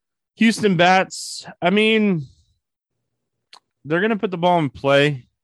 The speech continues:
They don't strike out a ton. Um, you know, obviously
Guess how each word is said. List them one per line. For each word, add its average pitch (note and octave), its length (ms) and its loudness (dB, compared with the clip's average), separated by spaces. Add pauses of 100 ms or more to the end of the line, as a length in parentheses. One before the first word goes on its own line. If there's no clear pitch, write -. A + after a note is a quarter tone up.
(1400)
They B2+ 140 -4
don't D3+ 200 -6
strike C#3 280 -6
out C3+ 140 0
a C3 60 -6
ton. B2+ 500 -6 (140)
Um, A2 640 -4 (320)
you A#2+ 80 -10
know, A2 120 -6
obviously B2 680 -6